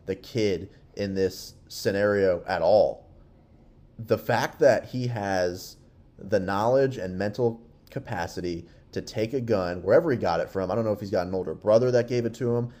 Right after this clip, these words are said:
I don't know if it was just laying around the house. It was unsecure. I highly doubt the parents just gave it to him and said, "Go protect yourself." Regardless of the situation, the fact that this kid has the ability,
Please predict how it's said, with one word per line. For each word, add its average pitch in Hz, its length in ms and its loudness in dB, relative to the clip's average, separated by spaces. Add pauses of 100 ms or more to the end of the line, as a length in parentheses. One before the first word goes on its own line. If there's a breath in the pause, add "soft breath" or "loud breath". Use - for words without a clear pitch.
(100)
I 101 140 -2
don't 101 120 0
know 95 200 4
if 92 100 2 (360 soft breath)
it 98 100 -2
was 95 180 -2
just 90 200 -12
laying 95 260 -2
around 87 260 -2
the 78 60 -4
house. 120 720 0 (240 loud breath)
It 98 100 -4
was 92 240 -4
unsecure. 120 1080 0 (640)
I 90 220 -2
highly 123 420 2
doubt 110 260 2
the - 80 -8
parents 101 340 -6
just 87 300 -12
gave 107 240 2
it 101 120 -6
to 95 140 -4
him 92 120 -4
and 90 100 -10
said, 92 180 -2
"Go 101 120 0
protect 110 400 -4
yourself." 87 360 -4 (320 soft breath)
Regardless 127 540 8
of 110 60 -6
the 110 60 -4
situation, 107 840 -2 (180 soft breath)
the 92 80 -6
fact - 300 -8
that - 120 -4
this 123 160 -8
kid 127 200 -6
has 101 220 -4
the 104 120 -6
ability, 127 720 0